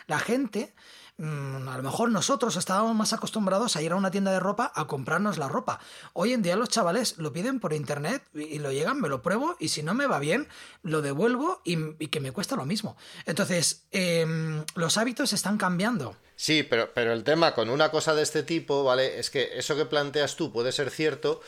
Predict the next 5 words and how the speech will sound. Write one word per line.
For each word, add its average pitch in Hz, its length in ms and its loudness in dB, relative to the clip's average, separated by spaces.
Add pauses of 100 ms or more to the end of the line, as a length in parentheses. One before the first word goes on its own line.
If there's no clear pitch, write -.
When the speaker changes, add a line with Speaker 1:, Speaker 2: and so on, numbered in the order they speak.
(680)
Speaker 2:
pero 127 240 2
normalmente 147 720 2
cuando 110 280 0
eso 147 240 2
pasa 156 480 4